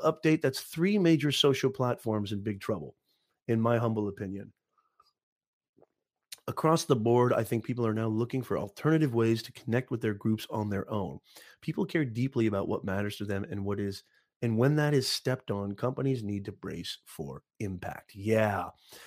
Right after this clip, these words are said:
And I'm assuming, Sarah, you're talking about the Cambridge Analytica, uh, controversy that just recently, um, happened with Facebook.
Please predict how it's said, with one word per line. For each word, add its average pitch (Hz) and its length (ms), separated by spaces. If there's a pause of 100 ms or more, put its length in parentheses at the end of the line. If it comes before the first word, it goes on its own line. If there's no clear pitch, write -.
(180)
And 135 100
I'm 143 100
assuming, 190 400
Sarah, 156 260
you're 135 120
talking 135 380
about 120 200
the 113 60
Cambridge 113 440
Analytica, 110 640 (640)
uh, 104 220
controversy 117 720
that 113 140
just - 200
recently, 110 680
um, 101 420 (340)
happened 113 400
with 104 140
Facebook. 110 640